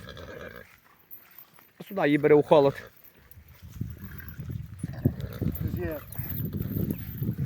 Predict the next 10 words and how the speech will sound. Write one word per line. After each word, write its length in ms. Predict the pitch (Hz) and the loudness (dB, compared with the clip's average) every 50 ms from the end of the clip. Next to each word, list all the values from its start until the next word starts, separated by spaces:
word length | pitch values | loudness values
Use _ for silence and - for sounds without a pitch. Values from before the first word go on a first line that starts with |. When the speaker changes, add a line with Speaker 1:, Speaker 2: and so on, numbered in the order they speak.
| - - - - - - - - - | -6 -8 -10 -10 -10 -10 -12 -14 -4
Speaker 1:
Кобила 360 | - 185 170 208 214 208 214 | 0 4 8 10 10 10 10
що, 200 | 208 226 196 151 | 10 8 8 6
з, 260 | 147 - - - - 143 | 6 4 0 -4 -2 0
з 20 | |
лошам? 400 | 147 185 180 - 226 202 151 120 - - | 2 2 4 6 6 4 4 2 -2 -6
Speaker 2:
Так. 200 | 160 151 - - - - - - - - - - - - - - - - | -8 -8 -8 -10 -12 -14 -16 -16 -18 -18 -18 -18 -18 -18 -20 -18 -10 -6
Біля 120 | 185 190 | -4 -2
три 140 | - - - | -2 -2 -2
роки 200 | 190 170 156 - | -2 -2 -4 -4
минуло. 260 | - - - 147 143 | -4 -4 -4 -6 -6